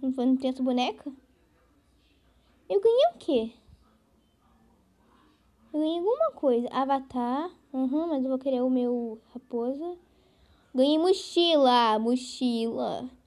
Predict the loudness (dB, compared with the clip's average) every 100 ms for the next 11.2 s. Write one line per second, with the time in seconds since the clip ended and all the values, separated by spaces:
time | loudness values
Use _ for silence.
0 | _ _ _ _ -6 -4 -2 -2 0 0
1 | 0 -2 -4 -8 _ _ _ _ -6 -4
2 | -2 -4 -4 -4 -4 -8 -10 _ _ _
3 | _ _ _ _ _ _ _ _ _ _
4 | _ _ -6 -2 0 0 -2 -4 -12 _
5 | _ _ _ _ _ _ _ _ -2 0
6 | 0 2 2 0 0 0 2 2 2 0
7 | -2 -2 -2 -2 -10 _ _ _ _ _
8 | _ _ _ _ _ _ _ _ _ _
9 | _ _ _ _ _ _ _ _ _ -4
10 | -2 -2 -4 -6 -16 _ -6 -4 -4 -6
11 | -6 -12